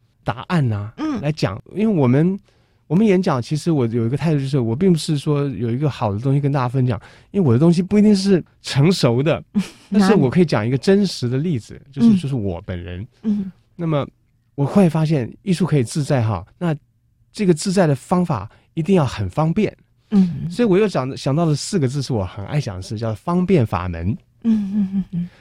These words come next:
Speaker 1: 法门多方啊，以方便为上。
Speaker 2: 嗯。
Speaker 1: 就是说有很多法你要去修它哈，那你就找一个你方便的方法去修好了。
Speaker 2: 嗯哼。
Speaker 1: 因为你总要开始嘛。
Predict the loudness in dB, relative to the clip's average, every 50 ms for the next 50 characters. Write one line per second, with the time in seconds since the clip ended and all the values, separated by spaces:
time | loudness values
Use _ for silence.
0 | _ _ _ _ -2 0 2 4 4 4 4 4 4 2 2 0 0 0 0 2
1 | 2 0 0 -2 -4 -6 -8 -6 -2 -2 0 0 0 0 0 -2 -4 -4 -4 -6
2 | -6 -8 -8 -12 _ _ _ _ _ 0 0 0 0 0 -4 -8 -12 _ -6 -4
3 | -2 -2 -2 0 2 2 2 2 2 0 0 -2 -2 -2 -4 -2 0 0 0 0
4 | -2 -6 -8 -6 -6 -4 -4 -2 -2 -2 -2 -2 -2 -2 0 0 0 0 -2 -2
5 | -2 -2 -4 -4 -6 -10 -16 _ _ _ _ -4 0 0 2 2 2 0 0 0
6 | 0 -2 -2 -2 -2 -2 -2 -2 -4 -2 0 0 2 4 2 2 2 0 0 0
7 | 0 0 0 0 2 2 2 2 2 0 -4 -4 -6 -8 -12 _ _ -2 0 0
8 | 0 0 0 2 2 2 2 2 0 0 0 0 0 0 0 -2 -2 -2 -2 -4
9 | -2 -2 -4 -8